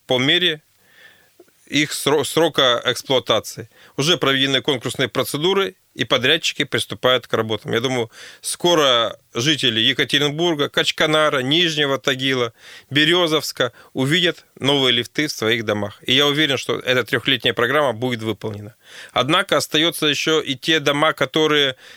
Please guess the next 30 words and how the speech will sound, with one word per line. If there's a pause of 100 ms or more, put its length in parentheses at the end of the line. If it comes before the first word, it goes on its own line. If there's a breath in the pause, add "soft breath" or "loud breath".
собирают
средства
на
спецсчетах,
где
жители
приняли
решение,
что
они
сами
будут (280 loud breath)
выполнять
капитальные
ремонты. (520 soft breath)
Вот
им
необходимо
задуматься. (160)
Через
три
года (600)
лифты
встанут. (1600)
И
если (160)
жители
не
примут
решение